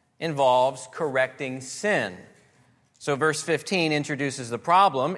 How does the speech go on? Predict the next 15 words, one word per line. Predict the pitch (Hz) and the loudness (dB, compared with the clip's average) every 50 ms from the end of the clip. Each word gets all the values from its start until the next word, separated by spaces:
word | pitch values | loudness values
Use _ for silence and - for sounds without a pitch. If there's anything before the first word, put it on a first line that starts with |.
| - | -4
"If | 151 151 165 160 - - | -2 -2 -2 -2 -4 -2
your | 175 170 160 | -2 -2 0
brother | 123 139 139 135 135 139 135 135 135 135 - - - - - | 0 2 2 2 2 2 0 0 0 -4 -8 -20 -20 -20 -16
sins | - - - - - 214 240 226 170 131 117 110 107 101 98 98 - - - - | -10 -8 -6 -2 0 2 4 4 4 2 0 -4 -6 -10 -10 -10 -10 -8 -6 -6
against | 135 123 113 139 123 117 110 107 - - 120 | -6 -4 -2 -2 -2 -4 -4 -8 -10 -10 -8
you." | 117 107 110 131 170 175 - - - - - - _ _ _ _ _ _ _ _ _ _ _ _ _ _ _ _ _ _ _ _ _ _ _ _ _ _ _ _ _ _ _ _ _ _ _ _ _ _ _ _ _ _ _ _ _ _ _ _ _ _ _ _ _ _ _ _ _ _ - - _ _ | -8 -6 -6 -6 -8 -10 -14 -20 -20 -20 -20 -20 _ _ _ _ _ _ _ _ _ _ _ _ _ _ _ _ _ _ _ _ _ _ _ _ _ _ _ _ _ _ _ _ _ _ _ _ _ _ _ _ _ _ _ _ _ _ _ _ _ _ _ _ _ _ _ _ _ _ -20 -20 _ _
Now, | 147 147 151 151 | 0 2 2 2
other | - - 170 190 226 254 247 | 4 4 4 4 4 2 0
translations | - - 226 214 208 190 151 170 170 170 175 - 180 170 156 135 | 0 0 0 0 0 0 0 0 0 0 0 -2 -6 -8 -8 -6
don't | 135 175 175 185 196 190 | -2 -2 -2 -2 -2 -4
include | 175 160 151 151 - - 196 202 190 202 156 | -8 -8 -8 -10 -8 -4 -2 -2 -2 -2 -2
the | 151 147 | -2 -2
words | 131 135 135 135 135 135 135 127 123 - - - - | 0 0 2 2 2 0 -2 -4 -6 -12 -12 -10 -8
"against | 139 135 120 160 160 160 151 151 - - - | -8 -6 -4 -2 -2 -2 -4 -6 -12 -14 -14
you," | 120 104 92 | -12 -12 -14